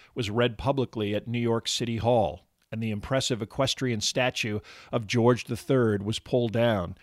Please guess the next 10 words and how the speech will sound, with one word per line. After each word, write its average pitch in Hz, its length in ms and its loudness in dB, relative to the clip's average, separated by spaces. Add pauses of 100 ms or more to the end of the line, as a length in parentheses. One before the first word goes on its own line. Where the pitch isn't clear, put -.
(160)
and 120 160 -2
sent 123 300 0
to 123 80 -2
Connecticut 120 580 -2
to 104 80 -8
be 107 140 -4
melted 110 460 -2
down 110 320 2
for 104 160 -4
ammunition. 110 680 0